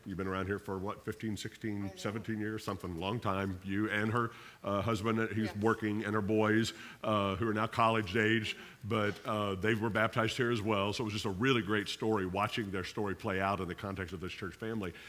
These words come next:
Speaker 1: If you could say something today to the Meadow Heights family, both in the room and online, about, um, about this, some way of encouraging us along these lines, what,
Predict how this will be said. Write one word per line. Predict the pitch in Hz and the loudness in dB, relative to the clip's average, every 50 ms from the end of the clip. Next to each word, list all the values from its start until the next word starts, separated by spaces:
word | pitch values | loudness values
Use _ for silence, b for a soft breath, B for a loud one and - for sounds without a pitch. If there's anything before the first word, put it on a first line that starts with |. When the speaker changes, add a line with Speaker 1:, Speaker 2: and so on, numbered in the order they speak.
| B B - | B B 0
Speaker 1:
If | 123 120 - | 0 0 2
you | 107 113 135 156 | 0 0 0 0
could | - 147 127 | 0 -4 -4
say | - - 120 113 | -2 -2 -2 -2
something | 107 131 120 107 110 101 | -2 -4 -4 -4 -4 -4
today | 92 92 95 101 107 107 | -4 -4 -2 -2 -2 -2
to | 104 - 98 | -2 -4 -4
the | 95 | -4
Meadow | 90 95 98 95 | -4 -4 -4 -2
Heights | 95 104 101 - | -4 -4 -6 -6
family, | - 120 117 113 101 90 85 | -6 -6 -6 -4 -4 -4 -2
both | 82 98 104 - | -2 -2 -2 0
in | 117 110 | 0 0
the | 113 113 | 2 2
room | 104 101 104 107 107 107 | 2 2 0 0 0 0
and | 98 98 | 0 0
online, | 101 104 95 104 104 110 104 92 87 85 85 B B B B B B B B - | -2 -2 -2 0 0 0 0 0 -2 -2 -4 B B B B B B B B -6
about, | 92 87 92 87 90 87 85 87 85 - - - - - - | -4 -2 0 0 0 0 -2 -4 -6 -8 -12 -14 -16 -14 -10
um, | 98 92 90 85 80 78 76 - - - _ | -8 -8 -8 -8 -8 -10 -12 -14 -18 -14 _
about | - 104 92 92 87 82 87 | -6 -2 0 0 -2 -2 -4
this, | 92 78 - | -8 -8 -8
some | - - - 113 104 | -8 -6 -4 -2 0
way | 104 104 101 104 | 0 2 2 2
of | 101 92 | 2 0
encouraging | 95 92 87 - - - 101 92 92 87 78 82 78 76 80 - - | -2 -4 -6 -8 -8 -6 -6 -4 -6 -6 -6 -8 -8 -10 -12 -14 -12
us | 87 78 71 - - - - - - - _ _ _ _ _ _ _ - | -12 -12 -12 -12 -12 -14 -14 -14 -16 -20 _ _ _ _ _ _ _ -12
along | 95 85 85 82 80 | -10 -10 -8 -8 -10
these | 82 78 76 | -10 -10 -12
lines, | 82 76 71 73 - - | -12 -14 -14 -14 -12 -12
what, | 101 | -12